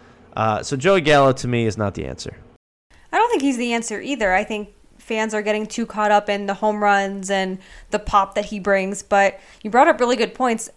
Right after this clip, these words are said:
Speaker 2: And I was talking to a friend about this where he's like, "You, people make room on their rosters for people like Joey Gallo." And I was like, "N-, no, no, they don't. He's not needed." He, like, he doesn't fit anywhere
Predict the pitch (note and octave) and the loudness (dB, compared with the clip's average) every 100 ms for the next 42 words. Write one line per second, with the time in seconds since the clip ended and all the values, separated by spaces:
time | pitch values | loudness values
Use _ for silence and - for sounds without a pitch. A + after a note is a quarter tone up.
0 | - G#3+ G#3+ G#3+ G#3+ G3+ A3+ C4+ C#4+ D#4 | -6 -2 0 -2 -2 -2 2 4 4 4
1 | D4+ E4 D4+ A#3 A3+ A3 A3 G#3 G3 G3 | 2 2 4 4 4 0 -4 -4 -4 -2
2 | G3+ G3 B3+ - - D#4+ E4+ G#4+ E4+ A#3 | -2 -2 -6 -6 -4 0 4 6 6 2
3 | G#3 A3+ G#3+ F#3+ - G#3+ G3+ G3 G#3+ G3 | 2 4 4 2 0 2 2 2 2 0
4 | G3 F#3+ G3+ G#3 F#3+ F#3+ F#3+ G3 F3+ F3+ | -6 -6 -10 -4 -2 -2 0 -2 0 0
5 | F#3 - - A3+ A3 A#3 C#4 - - D4 | 0 0 0 0 0 -2 -8 -10 -4 0
6 | D4 C#4+ C#4+ - A#3+ A3 F#3 F#3 - - | 4 2 0 -2 0 0 2 0 -4 -10
7 | - A3+ B3 B3 C4+ A#3+ A3+ G#3 F#3+ A#3 | -6 -4 -2 0 2 2 0 0 2 0
8 | A#3+ C#4 D#4 D4+ A#3+ - - G#3+ - A3+ | 0 2 2 2 -4 -6 -2 -2 0 -2
9 | G#3+ G3+ G3 F#3 | 0 0 0 0